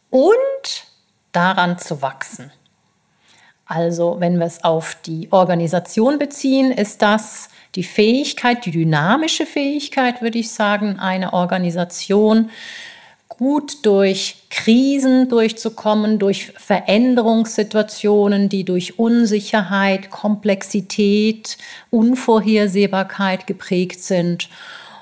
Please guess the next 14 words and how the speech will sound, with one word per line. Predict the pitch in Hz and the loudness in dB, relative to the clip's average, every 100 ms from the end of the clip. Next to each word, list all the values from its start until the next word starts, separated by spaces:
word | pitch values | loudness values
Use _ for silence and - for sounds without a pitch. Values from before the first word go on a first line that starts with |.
| _ _ | _ _
und | 208 214 220 226 226 - - _ _ - - _ _ | 4 6 6 2 -2 -10 -16 _ _ -20 -20 _ _
das | - 190 220 226 - | 0 2 0 -2 -2
daraus | 180 196 220 214 202 - - | 0 2 2 0 0 -6 -10
zu | - 175 | -6 -2
lernen, | 156 156 208 269 294 311 330 - _ | -2 0 0 0 0 -2 -6 -10 _
um | - 208 226 | 0 4 4
danach | 202 175 156 160 196 - - - | 2 2 0 -2 -4 -8 -14 -4
besser | - 196 196 180 | 0 2 0 -4
dazustehen. | 143 143 - - - - 151 156 _ _ | -4 -8 -12 -12 -12 -12 -18 -20 _ _
Es | 220 - | -16 -14
ist | 196 - | -14 -14
also | - 156 170 196 | -12 -10 -8 -8
ein | 156 147 | -8 -12
Prozess | 156 - 156 - - 180 440 - - - | -14 -16 -20 -16 -4 -2 -2 -4 -14 -16